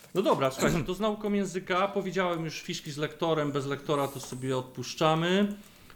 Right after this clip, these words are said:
E, przykład ty podałeś kolejny, tutaj to odpuszczamy. To mam taki skrót też zrobiony,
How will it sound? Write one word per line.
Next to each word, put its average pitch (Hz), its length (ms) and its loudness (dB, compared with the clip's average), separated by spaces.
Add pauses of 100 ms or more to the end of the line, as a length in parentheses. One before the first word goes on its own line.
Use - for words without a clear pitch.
(260)
E, 131 240 2
przykład 151 520 0
ty 151 60 -6
podałeś 139 380 0
kolejny, 139 440 0
tutaj 131 260 -6
to 131 100 -6
odpuszczamy. 175 600 0
To 175 140 -2
mam 180 160 4
taki 175 240 -2
skrót 170 340 -6
też 139 180 -4
zrobiony, 165 520 2